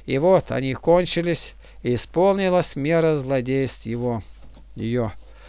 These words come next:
Потом исчезни ты, орел, с страшными крыльями твоими, с гнусными перьями твоими, со злыми головами твоими,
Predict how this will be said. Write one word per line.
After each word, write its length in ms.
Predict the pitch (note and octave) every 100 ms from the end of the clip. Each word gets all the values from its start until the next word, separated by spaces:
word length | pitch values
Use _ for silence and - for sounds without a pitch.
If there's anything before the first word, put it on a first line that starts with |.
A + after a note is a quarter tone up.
| - -
Потом 400 | D3 E3 C#4+ C4+
исчезни 640 | G3 - F#3+ B3 B3 G#3
ты, 240 | G#3 - A3+
орел, 400 | G3 F#3+ G#3+ F#3
с 60 |
страшными 680 | - - D#3+ G3+ - F#3 F#3
крыльями 540 | F3+ E3 F#3 F3 E3+
твоими, 420 | D3+ D#3 E3 E3 D3
с 140 | A#2
гнусными 480 | D3 F#3 - E3 E3
перьями 580 | - F3+ F3+ D#3 C#3 B2
твоими, 460 | B2+ B2+ C3 B2
со 220 | A2+ C#3+
злыми 340 | B2+ F3 G3 F3+
головами 580 | E3 F3+ F3+ A3 G#3+ F#3+
твоими, 540 | - E3+ D#3+ B2+ G#2